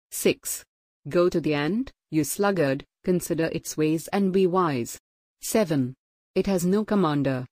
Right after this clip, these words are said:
no overseer or ruler. Eight. Yet it stores its provisions in summer and gathers its food at harvest. Nine.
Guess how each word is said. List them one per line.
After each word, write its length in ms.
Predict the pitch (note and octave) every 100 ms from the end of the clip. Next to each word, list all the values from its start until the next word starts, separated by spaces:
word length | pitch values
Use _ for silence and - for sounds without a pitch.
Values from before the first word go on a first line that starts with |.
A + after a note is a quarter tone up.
| _
no 280 | E3+ G#3 G#3+ -
overseer 640 | F#3+ G3+ G3+ E3 C#3 C3 D#3+
or 200 | F3+ E3
ruler. 460 | F3+ G3 G#3 C#4+ - _ G#3+
Eight. 420 | F3 B2+ - - _ _ _ -
Yet 260 | F3+ F3+
it 160 | F#3 -
stores 400 | - F#3 D#3 D3
its 200 | D#3 -
provisions 640 | - E3 F3 F3+ F#3 F3
in 160 | D#3+ D#3
summer 480 | - F#3+ C3+ C3 -
and 240 | D#3 C#3+
gathers 420 | D#3 D3 D3 D3
its 200 | D3+ -
food 300 | - F#3 E3+
at 160 | D#3+ -
harvest. 680 | - D3+ C3+ B2+ - - - _ _ _ F#3+
Nine. 500 | G3+ E3+ C3+ B2+